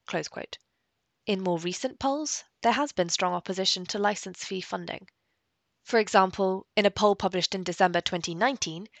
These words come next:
seventy-five percent of people opposed licence fee funding, and fifty-six percent of people believed that the B B C should secure its own funding. Of course, decisions should not be taken simply by reference to opinion polls, and the option of a mutual model proposed here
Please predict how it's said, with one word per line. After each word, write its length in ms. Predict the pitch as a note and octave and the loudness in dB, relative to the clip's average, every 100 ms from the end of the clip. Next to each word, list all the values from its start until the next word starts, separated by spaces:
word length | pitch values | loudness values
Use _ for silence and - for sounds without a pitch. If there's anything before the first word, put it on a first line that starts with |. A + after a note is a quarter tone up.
| _ | _
seventy-five 680 | - - C4 G3 - E3+ - | 2 4 4 0 0 0 0
percent 340 | F#3 - D#3+ | -6 -6 -6
of 100 | E3 | -8
people 360 | - F3+ - F#3 | -8 -6 -2 0
opposed 540 | G3 - B3+ F#3+ - E3+ | 0 4 4 2 -2 -4
licence 360 | E3 - E3+ | -4 -6 -10
fee 140 | - E3 | -10 -10
funding, 480 | - D#3 D#3+ F#3 - - - | -8 -8 -8 -10 -14 -20 -6
and 120 | - F#3+ | -4 0
fifty-six 540 | C#4 - G3+ A#3+ - | 0 -2 0 0 0
percent 340 | A#3 - A3+ | -4 -2 -2
of 120 | G#3+ - | -4 -6
people 420 | A3 - G#3 G#3 | -6 -2 -4 -2
believed 400 | - A3 A3 - | -2 0 0 -2
that 140 | - - | -6 -4
the 80 | G#3+ | -4
B 180 | G#3+ | -4
B 100 | G#3+ | -4
C 280 | A3 - F#3+ | -6 -6 -2
should 280 | F3+ - F#3+ | 2 2 2
secure 480 | - F#3+ G3+ F3 - | -2 -4 -2 0 -2
its 160 | F3+ - | -4 -4
own 220 | F3+ E3 | -4 -4
funding. 480 | - E3+ D#3+ D#3 F3 _ _ _ _ _ - | -8 -8 -8 -14 -16 _ _ _ _ _ -10
Of 120 | - | 2
course, 300 | C4+ G#3+ - | 6 6 4
decisions 560 | - G3 A#3+ F#3 F3 - | -4 -2 0 0 -2 -2
should 160 | F3+ | 0
not 160 | F#3 - | 0 -2
be 60 | |
taken 320 | F3+ E3+ F3 F3 | -2 -4 -6 -4
simply 340 | G3 E3+ E3 | -4 -4 -4
by 160 | D#3+ D#3 | -2 0
reference 420 | D#3 - D#3+ - | 0 -2 -8 -4
to 100 | - | -4
opinion 400 | D#3 G3 E3 D#3 | -2 -4 -4 -6
polls, 400 | - D3+ F3 A3 - - | -6 -4 -4 -6 -10 -6
and 120 | - G3+ | 0 4
the 100 | G3+ | 4
option 320 | - - F#3+ | 4 2 2
of 100 | F3+ | 0
a 80 | F3+ | -2
mutual 320 | F#3 - G3+ | -2 -4 -2
model 320 | F#3 F3+ F#3+ | -2 0 -4
proposed 540 | - - F3 F3 G3 | -6 -2 0 0 -4
here 220 | - A#3 | -4 -4